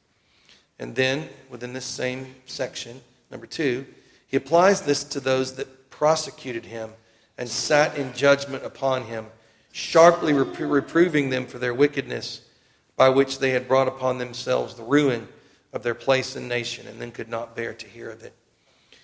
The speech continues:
And then the second major head in his defense is the putting, or in this story, in the response, is the putting of him to death by stoning him, and his patient, cheerful, pious submission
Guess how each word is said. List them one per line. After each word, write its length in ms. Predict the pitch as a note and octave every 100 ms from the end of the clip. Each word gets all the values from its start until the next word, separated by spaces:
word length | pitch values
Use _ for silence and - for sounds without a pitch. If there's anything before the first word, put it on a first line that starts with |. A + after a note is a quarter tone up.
| _ _ C3+
And 80 |
then 100 | C3+
the 60 | C3+
second 400 | - D3 D3 C#3+
major 280 | C3 B2 A#2
head 260 | B2 A#2+
in 100 | A#2+
his 140 | A#2 A#2
defense 500 | - - A#2+ A2+ B2
is 80 | -
the 100 | -
putting, 400 | C#3+ C3+ B2+ B2+ - B2+
or 100 | A#2+
in 100 | B2
this 120 | A#2+
story, 480 | - B2+ A#2+ A#2 A2+ - _ _ -
in 80 |
the 60 | A#2
response, 680 | A2 - - C#3+ B2 A2+ -
is 120 | A2
the 80 | -
putting 260 | A#2+ B2
of 80 | A#2
him 200 | A2+ A2+
to 120 | B2
death 300 | A#2+ A2+ A2
by 100 | A#2+
stoning 480 | A2+ - A#2+ A#2 A2+
him, 180 | G#2 G#2+ - _ _ _ - _ _
and 80 | A2+
his 140 | A2
patient, 400 | - B2 A#2+ A#2+ -
cheerful, 560 | - - C3+ - B2 - _ _ _ _ _
pious 340 | - A#2+ A#2 -
submission 540 | - A2 A2 -